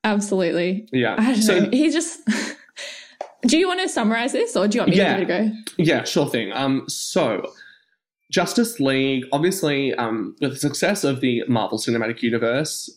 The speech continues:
Speaker 2: uh, they were like, "Damn, who's gonna champion the D C Universe forward?" And they picked <laughs> Zack Snyder,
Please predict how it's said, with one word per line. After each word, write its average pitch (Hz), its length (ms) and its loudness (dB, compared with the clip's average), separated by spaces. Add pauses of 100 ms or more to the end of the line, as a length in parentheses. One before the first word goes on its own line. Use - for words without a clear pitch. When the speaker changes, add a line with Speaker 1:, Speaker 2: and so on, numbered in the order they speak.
Speaker 2:
uh, 107 600 -2 (280)
they 123 240 0
were 120 100 2
like, 117 240 -2 (160)
"Damn, 131 540 2
who's 143 260 0
gonna 131 200 0
champion 117 880 -2 (240)
the 127 100 -2
D 120 200 0
C 127 180 -2
Universe 120 460 0
forward?" 107 360 -2
And 120 140 0
they 113 80 -2
picked - 480 -6 (220)
<laughs> 147 200 -4
Zack - 380 -4
Snyder, 110 540 -2